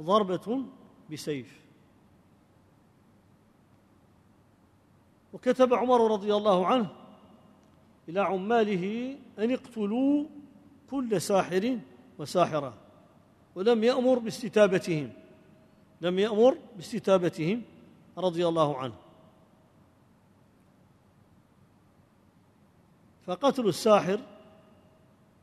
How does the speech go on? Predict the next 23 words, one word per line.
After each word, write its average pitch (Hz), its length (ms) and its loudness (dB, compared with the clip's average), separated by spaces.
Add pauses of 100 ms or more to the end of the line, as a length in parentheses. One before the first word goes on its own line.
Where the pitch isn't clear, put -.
(1600)
هو 196 120 -2
مذهب 220 420 6
جماعة 202 480 2
من 208 140 -10
أصحاب 196 320 -6
رسول 180 300 -6
الله 170 140 -8
صلى 165 200 -14
الله 156 260 -10
عليه 147 160 -14
وسلم، 185 380 -14
كما 170 240 -10
قال 165 260 -2
أبو 151 220 -8
عيسى 160 200 -12
الترمذي 165 480 -6
رحمه 143 400 -8
الله، 165 300 -2 (1900)
وهو 170 140 0
مذهب 190 240 4
مالك 196 640 0
رحمه 175 460 -10
الله. 165 340 -4